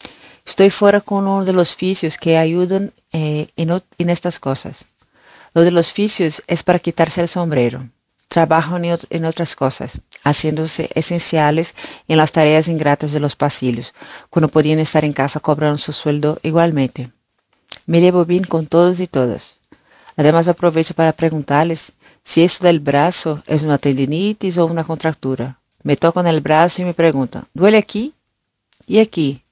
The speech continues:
¿Y aquí?". Y según mis respuestas, unos me dicen, "Una tendinitis", y otros, "Una contractura".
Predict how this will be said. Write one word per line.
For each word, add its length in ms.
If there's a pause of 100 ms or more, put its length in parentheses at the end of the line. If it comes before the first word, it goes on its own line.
(460)
¿Y 120
aquí?". 400 (760)
Y 80
según 300
mis 120
respuestas, 840
unos 320
me 120
dicen, 460 (160)
"Una 220
tendinitis", 760 (140)
y 140
otros, 440 (720)
"Una 200
contractura". 640